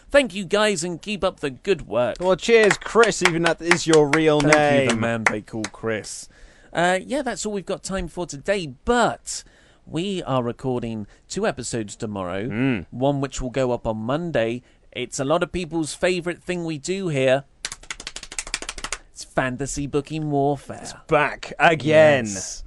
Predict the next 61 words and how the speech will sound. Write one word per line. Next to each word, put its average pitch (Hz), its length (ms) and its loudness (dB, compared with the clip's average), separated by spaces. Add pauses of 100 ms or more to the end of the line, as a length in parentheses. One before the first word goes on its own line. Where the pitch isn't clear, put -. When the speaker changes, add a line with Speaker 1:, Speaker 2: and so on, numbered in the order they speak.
(140)
Speaker 2:
So 143 200 4
we 151 140 4
are 151 100 10
Speaker 1:
It's 143 100 2
a 165 40 4
Speaker 2:
doing 156 260 4
Speaker 1:
monthly 127 460 -4
thing. 139 480 0
Speaker 2:
Yes. 165 540 4
Um, 151 340 6
I 143 80 -4
think, 220 300 0 (120)
I 147 100 -4
don't 196 140 2
know 202 40 4
if 156 100 -2
we 139 60 0
said 160 180 -4
it - 80 -2
in 147 160 2
this 143 200 -2
episode. 147 460 -2
Oh, 190 80 8
no, 233 60 0
Speaker 1:
We 226 60 4
Speaker 2:
we 226 80 2
did, 165 200 6
Speaker 1:
did. - 20 -12
Speaker 2:
because 165 240 -2
it's 156 180 -2
in 170 80 4
the, 165 80 2
Speaker 1:
Yeah. 98 160 -6
Speaker 2:
the 156 100 0
Patreon 160 480 0
bit, 139 220 -2
but - 80 -6
that's 139 200 -2
not 147 140 2
in 143 60 -2
the 143 80 -2
podcast. 113 540 -2
Speaker 1:
Ah, 202 480 -4 (120)
why 415 160 -8 (140)
not? - 160 -8 (320)
Speaker 2:
Well, 208 100 -4
pa-, 277 300 -2
they 240 120 -2
don't 269 140 8
wanna 254 160 6
hear 185 320 2
just 151 180 -4
people 156 220 -4
saying 139 300 4
names 143 280 2
and 139 180 -2
then 139 120 2
just 123 100 -8
hear 139 160 4
a 135 80 2 (140)
tonk. 415 260 4